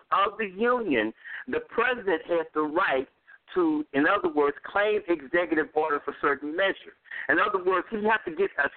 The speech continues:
Senate or a Congress vote to say, "Okay, uh, Europe just bombed us,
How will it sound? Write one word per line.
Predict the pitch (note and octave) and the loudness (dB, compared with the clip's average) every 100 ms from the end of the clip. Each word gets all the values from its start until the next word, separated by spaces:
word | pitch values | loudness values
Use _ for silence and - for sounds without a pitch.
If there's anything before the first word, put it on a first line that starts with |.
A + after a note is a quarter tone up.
| - A3 | -4 -2
Senate | G#3+ G3+ D#3 | 0 0 0
or | D3+ | 0
a | C#3 - | 0 -2
Congress | G#3 G#3 D#3 C#3 _ | -2 -2 -4 -6 _
vote | A3+ D#3+ C#3+ _ - - | -2 -2 -4 _ -16 -2
to | D3 - | -2 -2
say, | F#3+ D#3+ | -4 -2
"Okay, | F3 F3 G3+ D#3 C#3+ C#3+ - | -2 -2 -2 0 0 -2 -4
uh, | C#3+ C3+ C3 B2 B2 A#2+ A#2 A2+ - - - _ _ _ - - | -2 0 2 2 2 2 0 -2 -4 -16 -20 _ _ _ -18 -8
Europe | C3+ A#3+ - | -2 0 2
just | E3 D#3 | 0 0
bombed | - G3+ F3+ C#3 | 0 2 2 2
us, | C#3 | 0